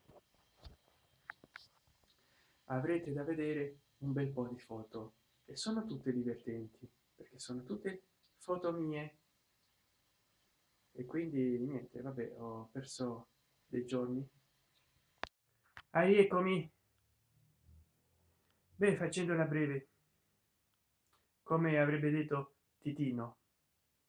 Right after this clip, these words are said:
che già nel nome non era Tito, era Titino. In più c'aveva il soprannome di Il Breve, e,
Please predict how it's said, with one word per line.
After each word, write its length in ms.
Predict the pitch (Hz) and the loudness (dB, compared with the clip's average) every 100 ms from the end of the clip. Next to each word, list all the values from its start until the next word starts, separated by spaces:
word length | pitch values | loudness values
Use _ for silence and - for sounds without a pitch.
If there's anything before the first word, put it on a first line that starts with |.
| _ _ _ _ | _ _ _ _
che 80 | 135 | -4
già 120 | 143 | 0
nel 200 | 180 180 | 2 4
nome 420 | 151 147 135 123 - _ _ | 6 6 4 -2 -10 _ _
non 180 | 135 160 | 0 2
era 220 | 180 139 | 4 4
Tito, 460 | 127 127 117 117 - _ _ _ _ _ _ _ _ _ _ | 2 -2 -2 -6 -8 _ _ _ _ _ _ _ _ _ _
era 540 | 156 156 147 143 135 | 0 4 4 4 2
Titino. 500 | - 131 131 120 120 - _ - - - - - - - - - - - | -4 -4 -2 -2 -6 -12 _ -20 -18 -20 -18 -18 -18 -20 -20 -20 -10 -4
In 100 | 151 | 0
più 300 | 151 175 143 - _ | 8 8 6 0 _
c'aveva 360 | - 143 156 147 | -2 2 6 4
il 80 | 139 | 4
soprannome 720 | 147 147 139 147 139 135 123 | -2 0 2 4 4 2 -2
di 280 | 127 123 127 | 0 0 -2
Il 140 | 147 | 0
Breve, 520 | 135 120 113 143 165 - _ _ _ _ _ _ _ _ _ - _ _ _ _ _ - - - _ _ _ _ _ | 2 2 2 0 -4 -12 _ _ _ _ _ _ _ _ _ -20 _ _ _ _ _ -20 -20 -20 _ _ _ _ _
e, 440 | 127 117 117 113 | -10 -8 -8 -10